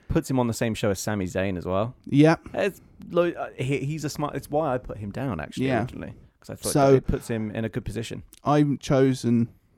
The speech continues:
Speaker 2: Kevin Owens to go to SmackDown.
Speaker 1: Oh, okay.
Speaker 2: Second choice.
Speaker 1: Yep.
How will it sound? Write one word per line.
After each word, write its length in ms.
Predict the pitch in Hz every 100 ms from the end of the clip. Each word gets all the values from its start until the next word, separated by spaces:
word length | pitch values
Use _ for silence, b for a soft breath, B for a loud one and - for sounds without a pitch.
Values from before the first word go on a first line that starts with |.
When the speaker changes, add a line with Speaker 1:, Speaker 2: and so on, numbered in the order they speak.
| -
Speaker 2:
Kevin 260 | - 123 113
Owens 260 | 107 98
to 80 | -
go 100 | 95
to 60 | 80
SmackDown. 440 | - - - 78 - _ _ -
Speaker 1:
Oh, 260 | 95 87
okay. 260 | 104 95 117 - -
Speaker 2:
Second 500 | - - 170 - 110
choice. 360 | - 85 65 -
Speaker 1:
Yep. 220 | 104